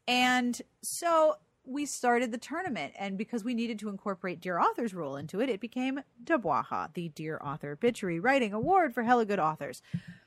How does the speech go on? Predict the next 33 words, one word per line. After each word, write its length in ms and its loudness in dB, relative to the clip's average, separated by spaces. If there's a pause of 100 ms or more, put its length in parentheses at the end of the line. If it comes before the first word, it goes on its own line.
(380)
And 120 2
I've 160 6
been 140 2
told 280 2
by 140 6
many 320 2
people 340 2
that 120 2
it 100 -2
should 160 -6
be 120 0
renamed, 540 0
but 80 0
at 140 -6
this 180 -2
point, 320 -2
I 80 0
think 160 0
the 80 -2
name 220 -4
is 80 -8
so 240 -2
ridiculous, 720 -2
it 100 -6
just 240 -6
kinda 260 -4
sticks. 540 -6
And 260 -2
part 220 6
of 80 -2
my 140 0
favorite, 580 -2
uh, 280 -2